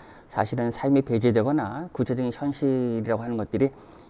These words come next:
미술의 그물망에서 빠져나간 사례를 접하게 됩니다. 따라서 육십 년대 후반 또는 칠십 년대 이후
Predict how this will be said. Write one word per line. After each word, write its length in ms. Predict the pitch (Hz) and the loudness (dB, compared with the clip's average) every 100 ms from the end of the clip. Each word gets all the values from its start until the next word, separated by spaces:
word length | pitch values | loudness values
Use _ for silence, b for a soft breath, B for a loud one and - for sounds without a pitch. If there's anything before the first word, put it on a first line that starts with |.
| - | -2
미술의 540 | 110 117 - 120 113 | 2 2 2 4 4
그물망에서 580 | - 123 127 117 95 - | 4 4 6 6 2 -2
빠져나간 600 | - 95 139 147 135 120 | 2 4 6 4 4 0
사례를 420 | - 117 113 120 - | -4 -2 0 0 -4
접하게 380 | 110 - 123 127 | -12 -8 -4 -2
됩니다. 480 | 101 98 101 101 120 - | -2 -4 -8 -10 -16 -2
따라서 320 | 123 123 147 B B B B - | -2 2 0 B B B B -4
육십 180 | 127 147 | -2 4
년대 120 | 135 | 4
후반 400 | 135 156 160 165 | 4 4 4 4
또는 140 | 147 135 | 0 -2
칠십 280 | - 156 175 | -4 -2 2
년대 420 | 165 156 143 147 | 4 6 6 6
이후 680 | - 131 127 147 160 156 | 6 4 4 2 4 2